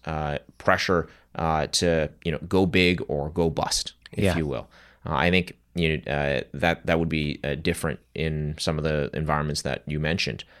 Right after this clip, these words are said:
Speaker 1: I mean, you know, we're seven, almost eight years into this business now, um, and, you know, continuing to grow sustainably, um, you know, have been, uh, growing profitably, um, you know, for, for the last, uh, you know, a handful of years. Uh, and it, it was a,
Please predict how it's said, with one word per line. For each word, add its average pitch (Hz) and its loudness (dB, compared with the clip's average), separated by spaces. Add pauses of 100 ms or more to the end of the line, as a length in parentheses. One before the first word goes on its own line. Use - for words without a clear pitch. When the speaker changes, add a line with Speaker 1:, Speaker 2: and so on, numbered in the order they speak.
(180)
Speaker 1:
I - -6
mean, 82 2
you 82 2
know, 87 4
we're 90 6
seven, 90 4
almost 82 0
eight 76 0
years 78 -2
into 82 -2
this 76 -4
business 85 -2
now, 71 -4 (300)
um, 78 -2
and, 78 2
you 78 -2
know, 76 -2
continuing 85 -2
to 78 -4
grow 82 2
sustainably, 78 -2 (280)
um, 73 -4
you 76 -2
know, 78 -2
have 80 0
been, 82 2 (220)
uh, 76 -2
growing 80 -2
profitably, 80 0 (260)
um, 73 -2
you 80 0
know, 76 -2
for, 76 0
for 78 -4
the 78 -2
last, 85 0
uh, 73 0
you 78 -2
know, 73 -4
a 78 -2
handful 82 0
of 78 -4
years. 82 2 (300)
Uh, 80 0
and 87 4 (520)
it, 95 2 (120)
it 113 6
was 113 8
a, 98 6